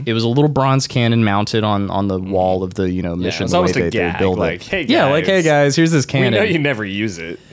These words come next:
Speaker 1: And so four years later, whenever war broke out,
Speaker 2: Mm-hmm.
Speaker 1: they were like,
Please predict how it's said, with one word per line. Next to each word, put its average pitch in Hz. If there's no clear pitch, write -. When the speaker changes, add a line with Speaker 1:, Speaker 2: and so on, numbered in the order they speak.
Speaker 1:
And 131
so 131
four 123
years 104
later, 151
whenever 113
war 160
broke 110
out, 98
Speaker 2:
Mm-hmm. 101
Speaker 1:
they 120
were 113
like, 98